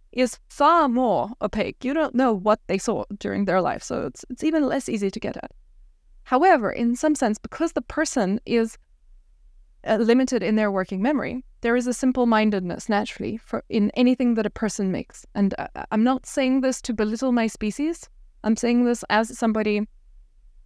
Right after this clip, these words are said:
uh, who has studied psychology in graduate school and has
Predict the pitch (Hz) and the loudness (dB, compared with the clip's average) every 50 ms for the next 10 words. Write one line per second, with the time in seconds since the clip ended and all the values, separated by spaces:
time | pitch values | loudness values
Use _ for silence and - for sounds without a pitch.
0 | - - - - 220 208 185 254 233 185 208 226 214 214 - 208 - 247 - 202 | -18 -6 0 2 2 2 2 0 0 0 0 0 -2 -2 -4 -6 -4 -2 0 2
1 | 214 202 190 - - 208 - 226 208 202 185 - - 214 220 233 - 202 180 190 | 0 0 0 -2 -6 -6 -2 0 -2 0 -2 -2 0 0 0 0 -2 -4 -4 -4
2 | 196 - - - 220 269 - - _ _ _ _ - _ _ - - - - - | -6 -6 -6 -6 -6 -6 -6 -8 _ _ _ _ -20 _ _ -20 -20 -20 -10 -2
3 | - 208 214 220 214 214 214 208 262 - - - - - 220 - 226 220 208 208 | 0 2 2 4 4 2 0 0 -4 -12 -14 -10 -6 -4 -2 0 2 0 0 -2
4 | - | -8